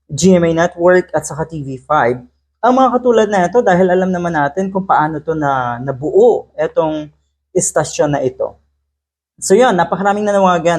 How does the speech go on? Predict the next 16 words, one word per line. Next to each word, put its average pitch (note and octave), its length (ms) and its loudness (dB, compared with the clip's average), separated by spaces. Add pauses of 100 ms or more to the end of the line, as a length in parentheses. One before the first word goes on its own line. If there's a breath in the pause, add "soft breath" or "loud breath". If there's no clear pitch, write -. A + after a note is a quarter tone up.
ng C#3 80 -4
mga C3+ 80 -4
personalities. B2 640 -4
Pero E3+ 320 0
gumana D3+ 400 0
ba B2 160 0
yan? D#3 240 2
Nag-trending B2 560 -4
ba? C3 240 -2 (400 soft breath)
Hindi. G#3 560 2
Sa G3 240 0
halip G#3 240 0
po, C3+ 320 -2 (320)
nag-trending F#3+ 800 2
yung D#3 160 0
hashtag D#3+ 800 -2